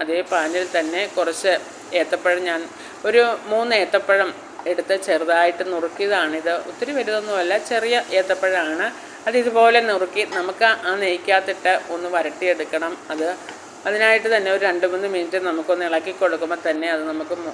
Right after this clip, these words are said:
മൂ-, മൂത്ത് കിട്ടും. ഇപ്പോൾ അത് നന്നായിട്ടൊന്ന് വെന്ത് സോഫ്റ്റായിട്ട് വന്നിട്ടുണ്ട്. ഇത്രയും മതി. ഇനി നമുക്ക് അതും ഒരു പാത്രത്തിലേക്ക് മാറ്റി കൊടുക്കാം.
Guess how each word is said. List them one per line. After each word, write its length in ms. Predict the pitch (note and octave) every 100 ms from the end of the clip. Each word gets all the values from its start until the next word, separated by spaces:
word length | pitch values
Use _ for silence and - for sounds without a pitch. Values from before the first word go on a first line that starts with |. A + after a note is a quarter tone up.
| -
മൂ-, 420 | D3 D3 C#3 D3
മൂത്ത് 300 | D#3 D#3+ D#3+
കിട്ടും. 340 | E3+ D#3 E3 F3+ -
ഇപ്പോൾ 320 | G3 - A3+ - - - - - - -
അത് 120 | G3
നന്നായിട്ടൊന്ന് 640 | F#3 F3+ F3+ F3+ F#3 F3+
വെന്ത് 340 | F3 E3 E3 F3+
സോഫ്റ്റായിട്ട് 600 | F#3 E3 - E3+ E3 E3+
വന്നിട്ടുണ്ട്. 500 | D#3 D3+ D3+ D3 D#3
ഇത്രയും 460 | F#3 - A#3 A#3
മതി. 300 | F#3+ D#3 D#3+ -
ഇനി 120 | G#3
നമുക്ക് 460 | A3+ G3 F3+ G#3 G#3 -
അതും 280 | E3+ F#3+ F#3+
ഒരു 140 | F3+ F3
പാത്രത്തിലേക്ക് 920 | F3 D3+ D#3+ D#3 E3 E3 E3 F3 E3
മാറ്റി 340 | F3 E3 D#3 E3+
കൊടുക്കാം. 520 | F3 D3+ C#3 G3 A#3+